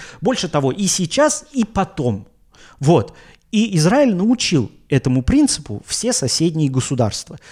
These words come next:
Поэтому соседние государства не слишком лезут. Они так, ну, постреливают ракетами, но это максимум, блядь. Вот. И, естественно, поскольку вот немощь есть, все вливают деньги в этот сектор Газа,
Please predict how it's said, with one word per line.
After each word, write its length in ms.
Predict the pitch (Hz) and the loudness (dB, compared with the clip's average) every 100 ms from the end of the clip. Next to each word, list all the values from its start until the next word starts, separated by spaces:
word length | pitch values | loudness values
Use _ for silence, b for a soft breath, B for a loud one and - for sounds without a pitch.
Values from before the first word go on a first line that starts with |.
| B | B
Поэтому 280 | - 170 196 | -2 0 0
соседние 600 | 180 196 254 247 277 233 | -2 0 0 0 0 0
государства 400 | 131 135 139 - | -2 -2 -2 -4
не 220 | 127 170 | -4 0
слишком 520 | 220 - 214 - 196 170 | 2 4 2 2 0 2
лезут. 480 | 135 107 - - - B B | 2 2 -4 -12 -20 B B
Они 200 | 143 208 | 2 2
так, 320 | - 147 - | 2 -2 0
ну, 200 | 175 208 | -2 0
постреливают 720 | 143 143 - 285 269 233 226 | 2 0 2 4 6 6 4
ракетами, 540 | 208 190 220 202 190 170 B - | 2 2 2 4 2 0 B 2
но 100 | 120 | 4
это 200 | 165 160 | 6 4
максимум, 540 | 147 151 - 101 92 | 4 2 -2 -6 -10
блядь. 200 | - - - B B | -12 -16 -20 B B
Вот. 260 | 123 107 - | 0 0 -2
И, 140 | 123 | -2
естественно, 720 | 123 139 127 110 233 269 160 110 _ B B | 0 0 -2 0 0 0 -4 -10 _ B B
поскольку 460 | - - 214 202 165 | -6 0 0 0 0
вот 240 | 120 135 | 0 0
немощь 480 | 131 180 180 117 - | 2 2 2 0 -2
есть, 360 | 160 240 240 - | 2 2 0 -8
все 320 | - - 180 | -10 -2 0
вливают 440 | 170 123 123 165 120 | 0 0 0 0 0
деньги 300 | 113 147 113 | -2 -2 -2
в 60 | |
этот 220 | 139 120 | -2 -2
сектор 360 | - 131 - 117 | -2 -4 -4 -4
Газа, 300 | 131 208 175 | 0 0 -2